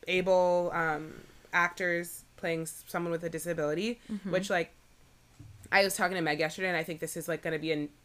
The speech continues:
Speaker 1: this is introducing a new conversation into, like, it's not new, it's, it's something that's been talked about, but, like, into popular culture is, like, this idea of dismantling ableism, <laughs> which is, like, I think extremely important, and I think it's, like, different, but also in similar to, like,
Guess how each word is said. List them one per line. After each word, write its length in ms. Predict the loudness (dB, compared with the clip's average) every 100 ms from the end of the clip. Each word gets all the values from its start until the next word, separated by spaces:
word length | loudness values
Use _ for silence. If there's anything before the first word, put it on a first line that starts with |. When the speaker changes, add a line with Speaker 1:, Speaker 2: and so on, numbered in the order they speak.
| -6
Speaker 1:
this 180 | -6
is 120 | -4 -6
introducing 440 | -6 -6 -6 -4
a 40 |
new 160 | -4 -4
conversation 540 | -4 -4 -2 -4 -4
into, 440 | -6 -6 -2 0 0
like, 160 | -4 -4
it's 80 | -2
not 180 | 0 0
new, 320 | -2 0 0
it's, 180 | -2 -10
it's 140 | -10
something 220 | -8 -6
that's 140 | -6 -6
been 80 | -6
talked 200 | -6 -4
about, 200 | -2 -2
but, 100 | -2
like, 200 | -4 -4 -12 -20 -20 -20 -20 -20 -2
into 260 | 2 2 0
popular 420 | 0 0 2 0
culture 460 | 0 -4 0 2
is, 140 | 2 2
like, 260 | 0 0 -8
this 240 | -4 -2
idea 680 | -2 -2 0 2 4 2 0
of 340 | -2 -4 -4 -8
dismantling 540 | -6 -2 -4 -2 -4
ableism, 600 | -2 0 0 2 0 0 -4 -12 -8 -4
<laughs> 500 | -4 -6 -20 -14 -2
which 160 | 0
is, 120 | 0 2
like, 260 | 2 2 -4
I 100 | -6
think 140 | -2
extremely 380 | -4 -4 -4 -2
important, 380 | -4 -2 -2 0
and 80 | -2
I 80 | -4
think 180 | -4
it's, 180 | -6 -4
like, 160 | -8 -6
different, 360 | -8 -4 -4
but 100 | 0
also 280 | -2 -2 -2
in 120 | -2
similar 400 | -4 -4 -2 -2
to, 120 | -4 -4
like, 260 | -4 -6